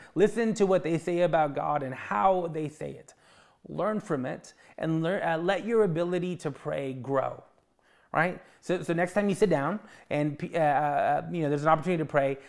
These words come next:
let somebody else pray and, um,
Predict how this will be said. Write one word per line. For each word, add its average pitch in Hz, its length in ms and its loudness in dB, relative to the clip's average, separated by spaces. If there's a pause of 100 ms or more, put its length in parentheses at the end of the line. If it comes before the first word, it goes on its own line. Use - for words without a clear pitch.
(160)
let 190 180 0
somebody 214 400 2
else 175 380 2
pray 135 460 0 (320)
and, 156 380 0
um, 139 500 2